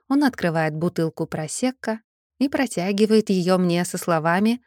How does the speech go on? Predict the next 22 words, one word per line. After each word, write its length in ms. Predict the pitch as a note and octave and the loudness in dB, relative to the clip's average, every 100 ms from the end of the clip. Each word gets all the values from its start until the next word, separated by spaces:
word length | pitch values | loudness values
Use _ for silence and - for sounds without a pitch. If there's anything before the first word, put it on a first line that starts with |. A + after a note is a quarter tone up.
| _ _ _ _ - | _ _ _ _ -2
"Она, 320 | G#3 G#3+ G#3+ | 2 2 4
видимо, 420 | G#3+ F#3+ G3+ F#3+ | 4 4 2 2
будет 340 | F#3+ G3+ A3+ | 2 2 0
ваша, 460 | B3+ F#3 - - - _ - | 2 0 0 -12 -14 _ -4
я 160 | C#4 B3 | 0 0
все 240 | - A3+ | 2 2
же 100 | F#3+ | 2
буду 260 | E3 E3+ E3+ | 0 -2 -2
красная". 720 | - D#3+ D3 - D#3+ E3 - _ _ _ _ _ - | -2 -6 -6 -8 -10 -12 -18 _ _ _ _ _ -6
Я 120 | D#4 | -4
киваю 640 | D4 G3 G#3 A3+ A3+ G3+ G3 | -2 -2 0 0 0 -2 -2
и 100 | G#3+ | 0
делаю 400 | F3+ G3 F#3+ F3 | 2 2 2 0
глоток. 680 | E3 E3+ E3 D#3 D#3+ - - _ _ _ _ - | 0 -4 -4 -8 -10 -14 -20 _ _ _ _ -8
Так 180 | G3 - | -8 -4
как 280 | G3+ - F#3+ | -4 -4 0
я 180 | G3+ | 2
не 140 | G3 G3 | 4 4
могла 340 | G3+ G3+ F#3 | 4 4 4
есть 420 | F3+ F3+ E3+ - | 2 0 -2 -6
весь 260 | F3 F#3 F3+ | -2 -2 -2
день, 400 | F#3 A#3+ B3 | 0 2 2